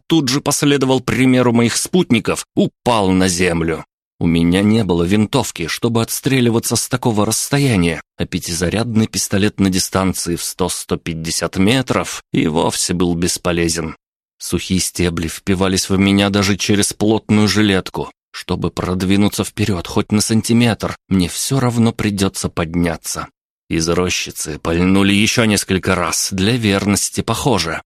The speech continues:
потому что мишеней для них больше не предвиделось. Я лежал, вытянув руки вперёд, и когда всё стихло,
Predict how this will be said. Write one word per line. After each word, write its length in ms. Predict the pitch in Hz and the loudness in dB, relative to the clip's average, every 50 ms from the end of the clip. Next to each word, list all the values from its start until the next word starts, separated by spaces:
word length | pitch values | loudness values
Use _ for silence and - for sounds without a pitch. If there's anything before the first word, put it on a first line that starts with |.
| _ _ | _ _
потому 320 | - - - 92 92 107 | -10 -6 -2 0 0 0
что 180 | 117 - - 87 | 0 -2 -2 0
мишеней 560 | 90 92 92 - - 151 160 156 151 147 143 | 0 0 0 0 0 0 2 2 4 2 2
для 220 | 113 120 110 123 131 | 2 2 2 4 4
них 240 | 131 127 120 120 | 4 2 2 0
больше 400 | 104 95 110 113 110 - - 117 | 0 0 0 0 0 0 0 2
не 100 | 110 113 | 2 2
предвиделось. 960 | 113 - - 113 107 107 95 107 107 95 90 92 87 85 76 - - - - - _ _ _ _ _ _ | 2 2 0 0 2 2 2 2 2 2 2 2 2 2 0 -2 -4 -4 -6 -10 _ _ _ _ _ _
Я 260 | - 80 78 80 85 95 | -12 -8 -6 -2 0 0
лежал, 600 | 95 104 113 107 - 85 85 90 92 90 85 80 | 0 0 -2 -2 -2 -2 0 0 0 0 -2 -4
вытянув 540 | 73 80 87 101 - 110 107 107 104 - | -4 -2 -2 0 0 2 0 0 0 0
руки 260 | 110 101 104 - - 101 | -2 -2 0 0 -2 -2
вперёд, 640 | - - - 101 98 90 90 95 98 90 - - - - | -2 -2 -2 -2 0 2 2 0 0 -2 -6 -12 -12 -4
и 160 | - 104 107 | -4 -4 -2
когда 460 | - - 98 98 98 95 98 101 104 | -2 -4 -4 -4 -4 -2 -2 -2 -2
всё 240 | - - - - 92 | -2 -4 -4 -4 -2
стихло, 840 | - - - - - 120 127 139 127 - - 107 95 90 78 - | -2 -4 -6 -6 -2 0 0 0 0 0 0 0 0 0 0 -2